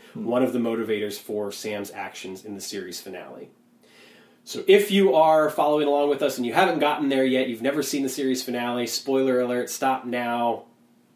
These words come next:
Speaker 2: fast forward for the next ninety seconds.
Speaker 1: Yeah.
Speaker 2: Here we go. I believe firmly that this episode is a contributed factor to Sam's decision to go back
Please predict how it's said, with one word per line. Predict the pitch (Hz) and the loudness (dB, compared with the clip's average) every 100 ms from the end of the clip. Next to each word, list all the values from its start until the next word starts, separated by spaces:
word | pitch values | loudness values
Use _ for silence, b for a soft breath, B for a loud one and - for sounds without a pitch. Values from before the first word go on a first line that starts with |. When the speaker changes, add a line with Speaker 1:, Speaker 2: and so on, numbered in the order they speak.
| _ | _
Speaker 2:
fast | - 127 127 | -4 -4 -2
forward | - 127 120 113 110 - | -2 0 0 -4 -10 -10
for | |
the | 113 | -6
next | 113 117 - | -4 -4 -6
ninety | 117 113 110 | -4 -4 -6
seconds. | - 98 104 98 92 - - | -8 -8 -10 -12 -14 -16 -10
Speaker 1:
Yeah. | 95 - - - _ _ - - | -6 -6 -10 -20 _ _ -20 -6
Speaker 2:
Here | 147 131 | 2 2
we | 117 | 2
go. | 98 - - _ _ _ _ 139 | -4 -12 -18 _ _ _ _ 2
I | 143 180 | 4 6
believe | 180 170 156 135 | 4 2 0 -2
firmly | - 131 139 143 | 0 2 2 0
that | 117 | 0
this | 127 127 | -2 -2
episode | 123 120 123 | -4 -4 -4
is | 107 | -4
a | |
contributed | - 104 - 123 120 120 | -6 -10 -6 -4 -4 -4
factor | 117 107 104 | -4 -4 -8
to | |
Sam's | 101 113 107 104 | -8 -6 -4 -6
decision | 110 110 98 98 | -6 -6 -4 -6
to | 95 | -8
go | 101 101 | -8 -6
back | 98 101 101 - | -4 -6 -8 -10